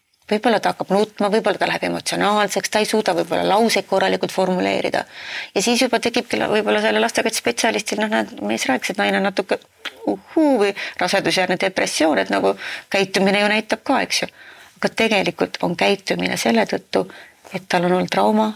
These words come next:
ta on sealt lähisuhtest välja tulnud, tal on võib-olla posttraumaatilise stressi sümptomid, kui sellest mehest rääkima hakkab, tal võib-olla süda hakkab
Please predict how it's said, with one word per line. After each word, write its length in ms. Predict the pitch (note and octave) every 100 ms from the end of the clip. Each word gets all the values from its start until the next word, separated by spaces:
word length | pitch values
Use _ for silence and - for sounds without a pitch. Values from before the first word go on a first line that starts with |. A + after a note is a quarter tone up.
| -
ta 80 | F#3
on 80 | D#3+
sealt 140 | -
lähisuhtest 400 | F#3+ G3 F#3 -
välja 240 | F#3+ G3+ G3+
tulnud, 380 | G3 F#3+ G3 F#3+ - - - _ _ _ _ _ -
tal 160 | F3+ F#3
on 80 | F3+
võib-olla 240 | F#3+ F#3
posttraumaatilise 600 | F3+ - - F3 F3+ -
stressi 300 | - F#3+ - -
sümptomid, 400 | G#3 G#3+ - F#3+
kui 80 |
sellest 160 | - F3+
mehest 220 | F#3 - F#3+
rääkima 440 | F#3+ F#3+ F#3+ F#3
hakkab, 180 | F#3 F#3
tal 140 | F3+
võib-olla 220 | F3+ - -
süda 180 | G3
hakkab 180 | F3 F#3